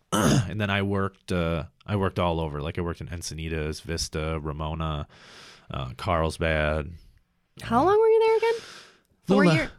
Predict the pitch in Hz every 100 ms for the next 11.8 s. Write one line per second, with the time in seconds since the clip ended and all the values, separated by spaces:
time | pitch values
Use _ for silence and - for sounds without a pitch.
0 | _ 190 170 135 117 95 95 95 101 -
1 | 165 143 104 98 302 392 359 262 330 -
2 | 370 320 113 113 - - 330 339 247 294
3 | 359 359 320 302 311 - 240 262 339 339
4 | 320 113 139 113 240 113 107 - 147 156
5 | 147 240 220 131 - - 202 - 202 196
6 | 180 180 160 - 131 120 - 123 113 -
7 | - 117 117 120 127 120 117 117 113 104
8 | - 101 104 104 104 101 98 92 - -
9 | 113 110 110 110 107 104 98 101 92 98
10 | 104 107 107 104 104 110 92 92 104 101
11 | 95 95 101 95 104 98 92